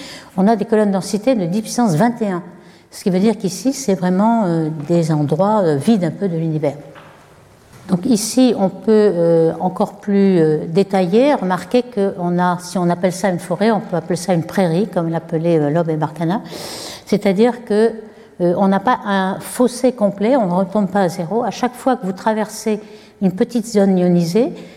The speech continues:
euh, le milieu est bien transparent. Donc à ce redshift-là, puisque là, vous, vous vous traversez l'univers, vous voyagez et les redshifts se décalent.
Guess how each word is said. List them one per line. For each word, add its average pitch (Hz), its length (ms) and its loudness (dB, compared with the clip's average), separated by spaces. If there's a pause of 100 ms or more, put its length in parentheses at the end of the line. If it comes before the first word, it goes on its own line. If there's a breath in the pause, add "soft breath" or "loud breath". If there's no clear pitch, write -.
(260 loud breath)
euh, 175 60 4
le 185 80 6
milieu 202 280 4 (300)
est 147 60 -8
bien 196 220 0
transparent. 208 760 -2
Donc 175 160 -4
à 180 80 -2
ce - 160 -6
redshift-là, 226 580 -2
puisque - 220 -14
là, 196 240 0
vous, 165 260 -2
vous 165 220 -4 (580 loud breath)
vous 165 160 -6
traversez 208 600 -2
l'univers, 185 520 2
vous 165 80 -2
voyagez 196 580 2 (380 loud breath)
et 175 140 4
les 175 100 4
redshifts 180 580 -4
se 156 180 -6
décalent. 208 480 0